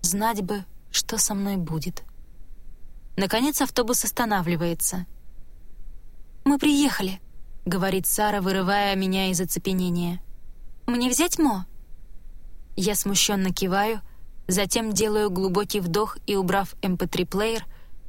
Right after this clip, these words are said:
поднимаю с пола рюкзак. Краем глаза вижу Пиу, которая поднимается с места и поворачивается к нам.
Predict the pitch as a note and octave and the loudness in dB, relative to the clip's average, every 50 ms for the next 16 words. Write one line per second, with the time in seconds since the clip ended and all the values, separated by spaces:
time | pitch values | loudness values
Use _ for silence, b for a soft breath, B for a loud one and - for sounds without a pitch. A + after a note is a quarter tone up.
0 | - - - - F#3+ E3 F#3+ G3 G3 G3 G#3+ A3+ A3+ G#3+ - - - G#3+ G#3 G3+ | -12 -6 -4 -2 0 0 2 2 2 4 2 2 2 2 0 0 0 2 2 2
1 | G3+ G3+ G3+ G3 E3+ - E3+ F#3 F3 E3 - - - - - - - - - - | 2 2 2 0 0 0 0 0 0 -2 -4 -10 -14 -14 -14 -14 -12 -10 -10 -10
2 | - - - - - - - - - - - - - - - - A#3 B3+ C4 B3 | -10 -10 -12 -12 -12 -12 -12 -12 -12 -12 -12 -14 -10 -6 -2 2 2 2 2 2
3 | A3+ G#3+ A3+ A#3 A#3 G#3 A3+ G#3+ G3 A3+ A3 F#3 A3 F#3 - - G3+ G#3 G#3+ G#3+ | 2 2 2 2 2 2 2 2 2 2 0 0 0 -2 -2 0 2 2 2 2
4 | G#3 - G3+ - - F#3+ F#3+ G3 G3 F#3+ F#3+ G3 F3+ E3 G3 G3 F#3+ G3 F#3+ F#3 | 2 0 0 0 2 2 2 2 2 2 2 0 0 0 2 2 2 2 2 0
5 | F3 - F3+ - - G3 G#3 A3+ A3+ - - - G3+ F#3+ B B B B B B | 0 0 0 0 0 0 0 0 -2 -2 -2 -2 -4 -4 B B B B B B
6 | - G3+ - G#3+ G3 F#3+ G3+ G3 G3 F#3+ F3+ - F#3 F#3 F#3+ F#3 - - F3+ - | -6 -4 -2 0 2 2 2 2 2 2 2 2 2 2 2 0 0 -2 -2 -2
7 | - F3+ F3 E3+ D#3+ D3+ | 0 0 0 0 -2 -4